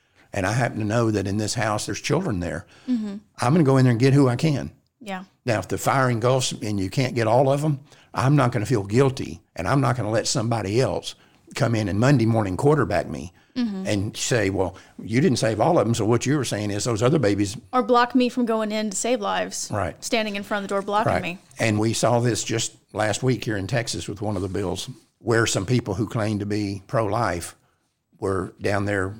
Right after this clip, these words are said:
Speaker 1: testifying against this bill.
Speaker 2: Mm-hmm.
Speaker 1: And I looked at one of these people,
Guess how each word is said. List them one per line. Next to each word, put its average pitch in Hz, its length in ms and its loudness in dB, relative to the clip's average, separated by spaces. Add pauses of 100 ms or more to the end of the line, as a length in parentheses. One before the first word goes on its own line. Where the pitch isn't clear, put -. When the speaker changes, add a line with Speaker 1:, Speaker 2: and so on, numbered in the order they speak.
(140)
Speaker 1:
testifying 110 540 -2
against 110 320 -2
this 95 160 -4
bill. 95 500 -2
Speaker 2:
Mm-hmm. 208 320 -4 (360)
Speaker 1:
And 104 380 0 (280)
I 98 100 0
looked 135 300 2
at - 100 2
one 123 140 4
of 107 40 0
these 101 200 -2
people, 120 460 -2